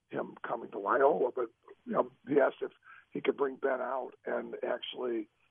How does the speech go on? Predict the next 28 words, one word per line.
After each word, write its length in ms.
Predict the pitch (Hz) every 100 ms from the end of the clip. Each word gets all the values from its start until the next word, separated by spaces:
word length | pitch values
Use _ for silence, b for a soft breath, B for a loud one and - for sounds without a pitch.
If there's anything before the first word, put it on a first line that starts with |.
| _
you 80 | 107
know, 40 |
let 160 | 123 127
him 80 | 120
stay 180 | - 123
out 160 | 123 113
at 80 |
the 60 | - -
camp 220 | 120 135 -
for 320 | 117 107 104 - - _
a 80 | -
couple 320 | - 113 110
days 300 | 110 107 123 -
just 160 | 107
to 60 | 127
get 140 | 131
him, 200 | 117 107 - _ _ _ _
just 160 | - -
to, 60 | - - - -
you 80 | -
know, 100 | 104
just 220 | - -
to 40 | -
get 140 | 131
him 80 | 139
away 240 | 135 139 - -
from 160 | 101 95 _ _ _ -
stuff. 260 | 120 -